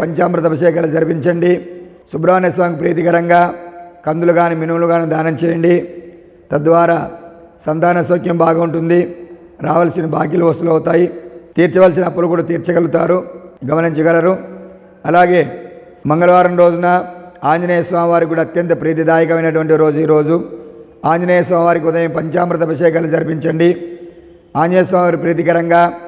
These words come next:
అట్టిమలతో అర్చన కానీ, తులసి దళాలతో అర్చన కానీ, ఆకుపూజ కార్యక్రమం జరిపించిన యెడల,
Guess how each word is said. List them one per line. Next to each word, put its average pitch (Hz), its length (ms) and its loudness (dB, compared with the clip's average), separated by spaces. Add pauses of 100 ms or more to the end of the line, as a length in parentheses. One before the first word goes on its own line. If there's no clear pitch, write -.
(340)
అట్టిమలతో 170 400 2 (120)
అర్చన 175 200 -2 (100)
కానీ, 165 220 0 (440)
తులసి 160 320 0
దళాలతో 170 340 2 (140)
అర్చన 180 200 -2 (120)
కానీ, 170 220 -2 (760)
ఆకుపూజ 170 300 0 (120)
కార్యక్రమం 165 560 -2
జరిపించిన 156 420 -2
యెడల, 170 200 2